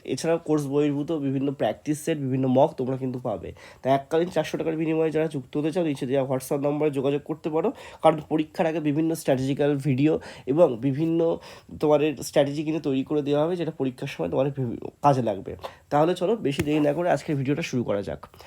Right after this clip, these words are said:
তা দেখো, তোমরা সবাই জানো যে মিসেলিনিয়াস এবং ক্লার্কশিপের দুটো যে রিক্রুটমেন্ট সেটার ফর্ম ফিল আপ হয়েছে। তা তোমাদের যে কত ফর্ম ফিল আপ আছে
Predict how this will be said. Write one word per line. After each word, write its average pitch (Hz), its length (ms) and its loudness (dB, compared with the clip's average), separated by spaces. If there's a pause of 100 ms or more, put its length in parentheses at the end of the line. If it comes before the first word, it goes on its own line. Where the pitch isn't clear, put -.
(200)
তা 170 80 4
দেখো, 170 340 4 (300)
তোমরা 175 180 6
সবাই 170 320 6
জানো 190 260 6 (640)
যে 156 420 4
মিসেলিনিয়াস 170 520 2
এবং 170 140 4
ক্লার্কশিপের 156 640 2
দুটো 156 420 2 (320)
যে 147 340 6 (340)
রিক্রুটমেন্ট 165 440 2
সেটার 147 220 0
ফর্ম 139 260 4
ফিল 160 100 0
আপ 147 160 -2
হয়েছে। 147 300 0 (460)
তা 160 100 6
তোমাদের 175 360 6
যে 202 180 -2
কত 170 260 4
ফর্ম 185 260 6
ফিল 202 120 0
আপ 180 100 4
আছে 175 240 0